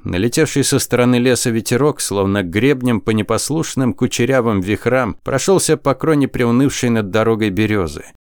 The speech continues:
Где-то в соседнем дворе натужно, как прощающийся со своими детьми самоубийца, скрипнул колодезный журавль, да собака снова тявкнула в зарослях, в отличие от журавля, вроде как даже с насмешкой.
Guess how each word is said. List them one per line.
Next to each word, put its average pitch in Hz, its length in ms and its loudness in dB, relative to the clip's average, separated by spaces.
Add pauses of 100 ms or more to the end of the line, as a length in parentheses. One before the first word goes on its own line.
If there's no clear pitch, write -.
(100)
Где-то 170 300 0
в - 40 0
соседнем 156 520 2
дворе 139 340 0
натужно, 104 560 0
как - 320 -6
прощающийся 107 800 -2
со 113 160 -2
своими 107 340 0
детьми 98 460 -2
самоубийца, 98 720 -2
скрипнул 110 640 -2
колодезный 98 680 0
журавль, 98 640 0 (240)
да 165 100 0
собака 123 500 2
снова 107 520 0
тявкнула 101 600 -2
в 87 60 -2
зарослях, 90 720 -2 (140)
в - 60 -6
отличие 165 400 -2
от 117 60 -2
журавля, 113 520 2 (160)
вроде 143 260 -2
как 95 220 -2
даже 107 240 0
с - 100 -4
насмешкой. 101 800 -2